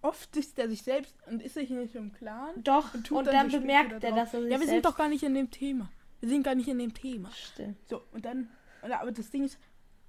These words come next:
Speaker 1: diese Aussage zu tun, nee, wir wollen nicht, dass Leute zwingen, wa-, ein Stoff,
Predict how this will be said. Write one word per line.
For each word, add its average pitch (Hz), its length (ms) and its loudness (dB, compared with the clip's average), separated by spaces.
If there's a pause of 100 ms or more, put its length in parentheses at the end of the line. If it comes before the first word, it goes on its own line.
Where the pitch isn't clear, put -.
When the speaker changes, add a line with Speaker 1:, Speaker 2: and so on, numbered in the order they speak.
(300)
Speaker 1:
diese 233 320 0 (240)
Aussage 214 800 -6 (220)
zu 208 140 -8
tun, 220 460 -4 (520)
nee, 214 340 -8 (720)
wir 226 160 -2
wollen 233 240 -2
nicht, 233 240 -10
dass 220 160 -6
Leute 220 460 -4 (120)
zwingen, 226 720 -2
wa-, 196 220 -6
ein 208 160 -4
Stoff, - 400 -8